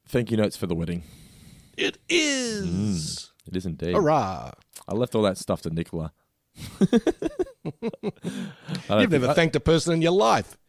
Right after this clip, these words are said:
Speaker 1: You, you thank them when they come to the wedding. You don't have to write thank you notes as well. It's like double handling. It's a waste of time. <laughs> So my next question is, what year was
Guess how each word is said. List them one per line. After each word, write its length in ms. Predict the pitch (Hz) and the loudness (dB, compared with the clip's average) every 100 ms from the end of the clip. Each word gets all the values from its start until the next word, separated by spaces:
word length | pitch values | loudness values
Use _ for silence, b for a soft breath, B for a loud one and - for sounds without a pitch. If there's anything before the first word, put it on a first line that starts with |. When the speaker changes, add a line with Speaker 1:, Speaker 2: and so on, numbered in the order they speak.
| _ | _
Speaker 1:
You, 160 | - 226 - | -4 -2 0
you 100 | 240 | 0
thank 300 | - 320 277 | 2 0 0
them 120 | 226 | 0
when 160 | 208 190 | 2 4
they 140 | 151 | 4
come 280 | - 123 131 | 2 0 0
to 60 | 113 | 0
the 80 | |
wedding. 180 | 98 95 | 2 2
You 80 | 135 | 2
don't 100 | 202 | 0
have 60 | 98 | 0
to 40 | |
write 120 | 95 | 0
thank 260 | - 95 - | -2 -4 -2
you 40 | |
notes 180 | 90 92 | -2 -2
as 140 | 82 85 | -4 -2
well. 140 | 92 | 0
It's 100 | 120 | 0
like 120 | 143 | 0
double 200 | 120 110 | 0 0
handling. 500 | 87 85 80 82 82 _ | 0 -2 -2 -4 -6 _
It's 80 | - | -6
a 20 | 120 | -2
waste 160 | 123 | -2
of 60 | - | -4
time. 280 | 78 78 80 | -8 -6 -8
<laughs> 60 | 117 - - - - - 180 - - - - B 139 151 B B 131 B - | -10 -14 -20 -20 -20 -6 -6 -6 -14 -12 -14 B -16 -16 B B -14 B -2
So 300 | 131 127 117 | 4 4 4
my 100 | 127 | 4
next 200 | 147 - | 2 2
question 380 | 139 127 - 107 | 0 0 -2 -2
is, 240 | 110 104 - | 0 0 0
what 280 | 127 147 - | 0 0 -6
year 400 | 98 113 113 101 87 | -6 0 2 2 -2
was 500 | 101 98 90 107 143 | 0 2 2 -2 -6